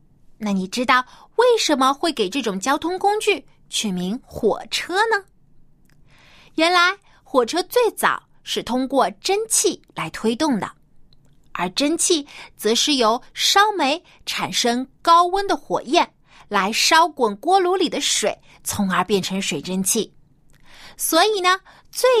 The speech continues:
早的火车啊，上面有很大的烟囱，而且时不时会从烟囱里冒出火焰，所以人们就起了“火车”这个名字。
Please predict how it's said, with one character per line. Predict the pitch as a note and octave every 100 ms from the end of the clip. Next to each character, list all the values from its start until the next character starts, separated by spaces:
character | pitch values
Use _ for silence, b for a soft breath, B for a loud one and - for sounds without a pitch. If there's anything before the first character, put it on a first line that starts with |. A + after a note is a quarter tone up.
| -
早 | - G3+ -
的 | D4
火 | - A3
车 | E3+ A3
啊， | G#3 E3+ b b
上 | - A3
面 | G#3+ F#3
有 | F3
很 | C3+ - D#3
大 | - D#4
的 | G3+ G3+
烟 | E4+
囱， | B4 - F#3+ - _ _ B B B
而 | C#4+ G#4+
且 | - D#4 A#3 b
时 | - -
不 | F#4 B4
时 | - F4
会 | F4+ G4+
从 | D#4+ E4
烟 | F4+ A4+ A#4+
囱 | G4+
里 | E4 B3+ B B
冒 | A#3+ G#3
出 | - C4+
火 | - - -
焰， | C#4 - _ _ _ _ _ - b b b
所 | - A#4+
以 | G#4
人 | C4+ A#3+
们 | D#4 E4 b b
就 | - B3
起 | A3 - -
了 | - E3 - _
“火 | - - B3 G3 -
车” | - - A4 C5 -
这 | B3
个 | G3
名 | E3 D#3+ E3+
字。 | G3